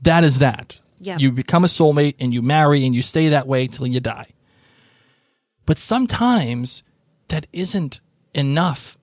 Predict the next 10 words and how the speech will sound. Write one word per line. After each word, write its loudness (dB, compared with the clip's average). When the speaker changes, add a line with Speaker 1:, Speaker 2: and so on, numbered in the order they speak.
Speaker 1:
necessarily -4
for 0
marriage. -2
Sometimes -2
other 2
things 2
do 2
come -2
into -2
play, -2